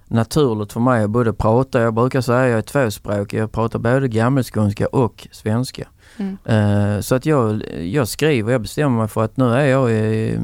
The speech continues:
Speaker 1: skåning så att säga, vilket jag naturligtvis <laughs> är. Och
Speaker 2: Det
Speaker 1: så
Speaker 2: vore
Speaker 1: börjar
Speaker 2: kul om det var något annat, det hade varit så spännande.
Speaker 1: <laughs> Ja, nej, men det är det inte, utan det funkar så. Alltså, jag är uppväxt, alltså det här, det här pratet,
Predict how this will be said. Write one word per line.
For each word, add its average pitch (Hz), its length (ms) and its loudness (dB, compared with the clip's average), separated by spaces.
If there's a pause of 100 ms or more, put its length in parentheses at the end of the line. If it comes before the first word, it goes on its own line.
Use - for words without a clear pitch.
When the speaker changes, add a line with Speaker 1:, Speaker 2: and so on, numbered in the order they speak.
Speaker 1:
skåning 117 600 0
så 104 100 -6
att 101 120 -6
säga, 101 260 -2
vilket 107 320 -4
jag 113 140 0
naturligtvis 110 640 -2 (380)
<laughs> - 360 -16
är. 101 280 2 (400)
Och 131 180 2
Speaker 2:
Det 240 60 6
Speaker 1:
så 254 60 6
Speaker 2:
vore 247 120 4
Speaker 1:
börjar 131 160 6
Speaker 2:
kul - 60 -2
om 208 100 0
det 269 60 0
var 302 100 2
något 220 120 0
annat, 214 380 0
det - 60 2
hade 285 120 2
varit 294 100 -2 (100)
så - 100 -6
spännande. 254 300 2
Speaker 1:
<laughs> 147 80 4
Ja, 151 360 6
nej, 160 200 4
men 165 140 0
det 143 60 4
är 156 200 4
det 135 80 2
inte, 147 160 0
utan 131 220 0
det 135 80 0
funkar 139 420 2
så. 151 120 0
Alltså, 143 180 0
jag 165 200 4
är 117 40 0
uppväxt, 131 640 -2 (360)
alltså 165 160 -2
det 175 120 4
här, 175 320 2
det 151 180 0
här 170 180 2
pratet, - 880 -4